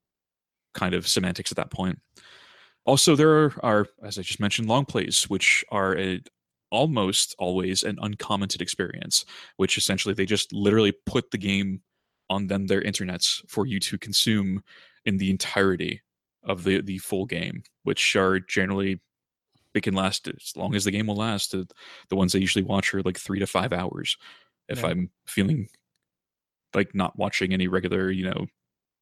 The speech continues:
Speaker 1: scripted kind of dramatic, dramatic T V series type of thing. It's essentially the, just the feature film of the game, gives the viewer a completely unfiltered experience of the game without actually playing it. So if you've got something like, um, I'm watching the, uh, Alone in the Dark,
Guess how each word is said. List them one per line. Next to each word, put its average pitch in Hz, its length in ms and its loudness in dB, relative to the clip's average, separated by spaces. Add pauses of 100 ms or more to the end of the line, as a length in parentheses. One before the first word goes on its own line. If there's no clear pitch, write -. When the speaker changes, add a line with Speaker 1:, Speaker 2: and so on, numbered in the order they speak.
Speaker 1:
scripted 95 600 0
kind 92 220 -4
of 95 480 -4
dramatic, 92 440 0 (140)
dramatic 92 280 2
T - 100 -4
V 92 120 0
series - 400 -4 (100)
type - 140 -2
of - 80 -6
thing. 101 220 -4 (800)
It's 107 180 2
essentially 139 360 4
the, 107 100 4
just 104 200 2
the 95 60 -2
feature 107 300 2
film 95 260 4
of 90 60 0
the 90 60 -2
game, 92 360 -4 (160)
gives 95 180 2
the 101 60 -4
viewer 92 200 0
a 92 40 0
completely 104 360 -2
unfiltered 98 400 -2
experience 101 420 0
of - 60 -8
the - 40 -6
game 95 360 0
without - 340 0 (140)
actually 101 320 -4
playing 151 260 0
it. - 160 -8 (340)
So 101 200 6
if 92 120 4
you've 98 120 4
got 101 220 2
something 98 320 0
like, 95 300 0
um, 90 300 -2 (200)
I'm 98 120 -4
watching 95 460 0
the, 92 340 -2 (640)
uh, 92 220 2
Alone 101 220 6
in 104 60 6
the 95 60 2
Dark, 95 500 2